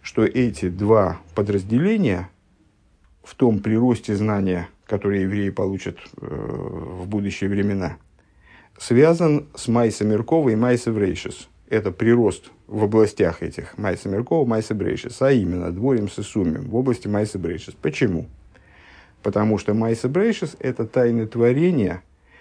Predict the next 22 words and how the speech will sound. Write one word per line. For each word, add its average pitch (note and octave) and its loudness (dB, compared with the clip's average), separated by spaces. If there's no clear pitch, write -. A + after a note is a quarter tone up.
которые, A2+ 2
ну, G#2 -2
в F#2+ -4
общем, G2 -4
напрямую G#2 0
не F#2 -2
подразумевают G2+ 0
постижение F#2+ 0
Творца. G2 -2
Это G#2 -2
постижение C3 2
именно A#2 0
устройства A#2 2
мироздания, G2+ 0
постижение G2+ 2
того, G#2+ 4
каким G#2 0
образом F#2 2
устроена, F#2+ 0
в - -12
частности, - -6
материальность, G2 -2